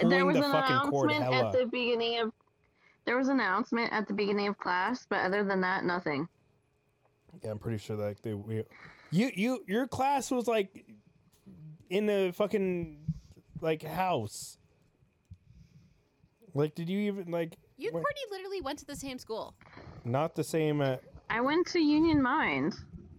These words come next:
Speaker 2: Oh, no, not during nine eleven, I went to, uh, Mountain Creek.
Speaker 1: Yeah, I'm like, "Union Mine is a high school? We were not in high
Speaker 2: Yeah.
Speaker 1: school. We were, like, ten."
Speaker 3: Okay, I don't know what your schools are 'cause I was homeschooled.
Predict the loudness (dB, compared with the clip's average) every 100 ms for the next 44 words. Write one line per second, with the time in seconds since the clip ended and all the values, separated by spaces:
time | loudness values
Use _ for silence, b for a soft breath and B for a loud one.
0 | -20 -20 -20 -20 _ -12 -12 -16 B B
1 | -10 -2 2 4 2 2 2 2 2 2
2 | 0 0 2 2 2 2 2 2 2 2
3 | 2 0 0 2 2 4 2 0 -4 b
4 | b b b _ 0 2 2 0 0 -2
5 | -2 -8 -14 -4 -2 0 0 0 0 0
6 | 2 2 0 0 0 0 0 2 0 0
7 | 0 2 2 2 -2 -6 -20 -20 -20 _
8 | -20 -20 _ 0 2 2 2 2 0 2
9 | 2 4 2 0 -2 -2 -2 0 0 -2
10 | -4 -2 -2 -2 -8 -16 -12 -8 -8 -6
11 | -2 0 0 -2 -2 -2 -2 -2 -2 -4
12 | -6 -6 -6 -6 -10 -10 -8 -8 -8 -4
13 | -4 -4 -6 -6 -6 -6 -10 -12 -14 -14
14 | -16